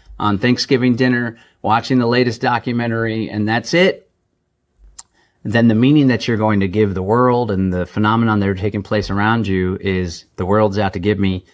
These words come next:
the new world order's everywhere, the Great Reset is impending, and it's all closing down on me." Whatever you do, whether you're an entrepreneur, a conspiracy researcher, a father,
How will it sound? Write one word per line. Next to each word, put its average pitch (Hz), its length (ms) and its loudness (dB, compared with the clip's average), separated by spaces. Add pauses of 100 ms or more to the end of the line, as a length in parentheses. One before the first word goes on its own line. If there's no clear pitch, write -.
(140)
the - 60 -8
new 101 160 2
world 98 240 0
order's 95 260 -2
everywhere, 92 560 -4 (200)
the - 100 -12
Great 101 240 0
Reset 95 560 -2 (240)
is 95 380 -2 (200)
impending, 117 920 0
and 101 140 0
it's 95 160 -6
all 107 360 2 (260)
closing 110 580 0
down 95 280 0
on 87 240 -4
me." 78 240 -10 (1000)
Whatever 113 400 0
you 120 160 0
do, 90 340 -2
whether 95 280 -2
you're 95 120 0
an 104 80 2
entrepreneur, 107 720 0
a 98 60 -4
conspiracy 120 720 -4
researcher, 101 800 -4
a 90 80 -6
father, 107 760 -4